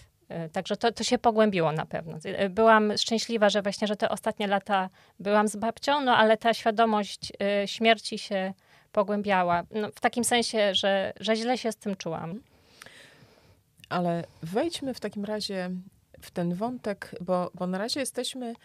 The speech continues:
Speaker 2: na takim etapie, no, dosyć, y, smutnym i
Speaker 1: Mhm.
Speaker 2: takim, no, trochę beznadziejnym. No,
Speaker 1: Mhm.
Speaker 2: no tak gdzieś tam nie znajdowałaś rzeczywiście.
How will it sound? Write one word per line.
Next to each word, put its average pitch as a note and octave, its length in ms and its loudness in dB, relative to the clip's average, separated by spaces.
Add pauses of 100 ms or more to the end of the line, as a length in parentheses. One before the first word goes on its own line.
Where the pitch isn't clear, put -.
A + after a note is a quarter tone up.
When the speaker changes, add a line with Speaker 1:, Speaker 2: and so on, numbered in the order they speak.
(300)
Speaker 2:
na G3 80 -6
takim A3+ 300 -6
etapie, A3+ 400 -4
no, G#3+ 240 -4
dosyć, G3+ 760 -6
y, F#3 680 -6
smutnym C4 800 -6 (100)
i - 20 -4
Speaker 1:
Mhm. G#3+ 180 -4
Speaker 2:
takim, G#3+ 500 -2 (320)
no, G3 100 0
trochę C4 420 0
beznadziejnym. G#3+ 920 2
No, E3 160 0
Speaker 1:
Mhm. G3+ 180 0
Speaker 2:
no F#3+ 100 -2
tak G#3+ 200 -2 (220)
gdzieś A3 300 -4
tam A#3 220 -4
nie A3+ 120 -4
znajdowałaś A3 580 -4
rzeczywiście. B3 640 -6